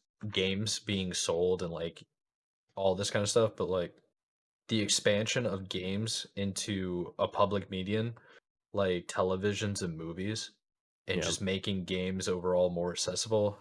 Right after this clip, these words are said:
Speaker 1: Like, there are different niches and communities that are becoming super popular and, like, more mainstream. And as that grows, people are gonna be touching games for the first time ever,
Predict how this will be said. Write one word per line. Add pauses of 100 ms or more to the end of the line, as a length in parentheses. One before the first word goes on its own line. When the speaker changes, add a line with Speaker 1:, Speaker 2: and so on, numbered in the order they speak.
Speaker 1:
Like, (460)
there
are
different
niches
and
communities
that
are
becoming
super
popular
and,
like,
more
mainstream. (720)
And
as
that
grows, (400)
people
are
gonna
be
touching
games
for
the
first
time
ever,